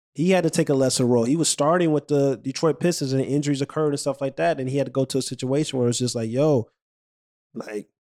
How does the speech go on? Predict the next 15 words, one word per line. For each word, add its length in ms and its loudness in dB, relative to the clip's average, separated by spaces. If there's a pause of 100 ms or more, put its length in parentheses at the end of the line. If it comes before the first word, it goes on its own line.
he 100 0
was 160 0
kinda 220 -2
out 160 0
the 60 -2
league 240 0
and 60 0
he 60 0
got 160 0
signed 320 0
to 60 -4
the 40 -6
Clippers 440 -4 (480)
thanks 260 2
to 300 4